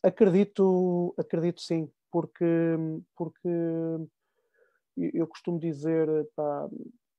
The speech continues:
que o treinador finlandês, por norma, sabe muito bem como é que quer jogar, tem ideias de jogo interessantes. Pá, e depois são pessoas que,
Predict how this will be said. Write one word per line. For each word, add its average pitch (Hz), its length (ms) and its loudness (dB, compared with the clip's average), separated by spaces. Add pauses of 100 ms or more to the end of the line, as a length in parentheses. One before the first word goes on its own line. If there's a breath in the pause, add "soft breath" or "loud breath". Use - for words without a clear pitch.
(460)
que 165 60 -12
o 160 680 -6
treinador 185 400 2
finlandês, 165 760 0 (300)
por 160 200 -2
norma, 170 420 -2
sabe 156 320 -4
muito 190 360 -4
bem 165 220 -2
como 175 220 -8
é 170 60 -4
que - 80 -20
quer 156 160 -4
jogar, 139 400 -10 (1600)
tem 175 220 -2
ideias 165 340 -4
de 151 100 -20
jogo 147 520 -4
interessantes. - 800 -10 (880)
Pá, 165 100 -2
e 160 40 0
depois 165 200 -2
são 175 140 -2
pessoas 175 500 4
que, - 160 -6